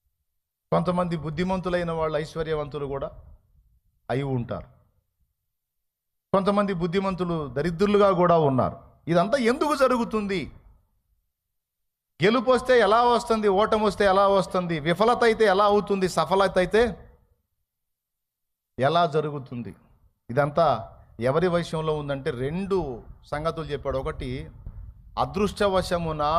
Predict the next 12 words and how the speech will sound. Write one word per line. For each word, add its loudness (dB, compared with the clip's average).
రెండవది -4
కాలవశమున. 2
దేవునికి 2
స్తోత్రం. -2
ఏ 2
వశమున? -2
అదృష్టవశమున, 0
కాలవశమున. 2
అదృష్టం 0
అన్నా 2
కాలమన్నా 2
యేసయ్యే. 2